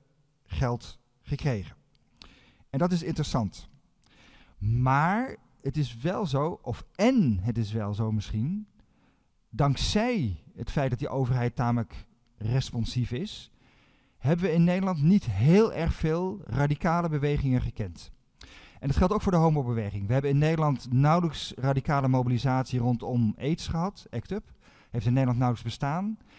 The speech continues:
En allerlei queer-achtige organisaties die welig bestaan in heel veel buitenlanden, zijn ook in Nederland heel erg, eh, zwak. Ehm, en dat heeft te maken met de reactie van de buitenwereld op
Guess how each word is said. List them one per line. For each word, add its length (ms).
En 140
allerlei 360
queer-achtige 800
organisaties 880
die 320
welig 500
bestaan 440
in 100
heel 240
veel 260
buitenlanden, 680
zijn 220
ook 140
in 100
Nederland 440
heel 300
erg, 440
eh, 200
zwak. 440
Ehm, 440
en 100
dat 100
heeft 220
te 80
maken 500
met 680
de 160
reactie 680
van 500
de 100
buitenwereld 760
op 380